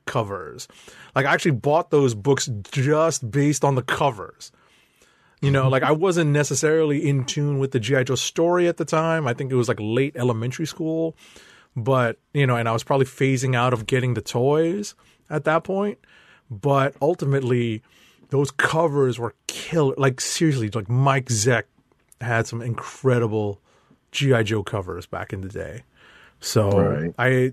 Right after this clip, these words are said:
Speaker 1: I, I would recommend people look those up. If you can get them in the back issue bin, good luck.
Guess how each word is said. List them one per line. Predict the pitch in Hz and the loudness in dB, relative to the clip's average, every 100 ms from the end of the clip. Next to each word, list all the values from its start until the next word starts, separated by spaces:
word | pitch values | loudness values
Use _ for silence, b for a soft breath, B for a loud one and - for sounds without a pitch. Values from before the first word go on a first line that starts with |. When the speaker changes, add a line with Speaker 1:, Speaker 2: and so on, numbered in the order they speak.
| 127 | -4
Speaker 1:
I, | 117 113 | -6 -6
I | 110 113 | -4 -4
would | 104 117 104 | -4 -6 -4
recommend | 117 117 127 135 143 143 127 - b b b b | -4 0 0 0 0 0 -4 -8 b b b b
people | - 143 135 117 | -4 0 0 0
look | 135 131 | 0 -2
those | 147 131 117 | 0 0 2
up. | 131 127 - - | 2 0 -2 -10
If | 117 | -8
you | 123 | -6
can | 123 | -2
get | 120 135 | 0 0
them | 131 | 0
in | 123 | 0
the | 107 | 2
back | 123 127 | 2 2
issue | 135 127 135 | 2 0 -2
bin, | 107 131 123 | 0 0 2
good | 107 101 | -2 0
luck. | 147 165 - | 0 0 -6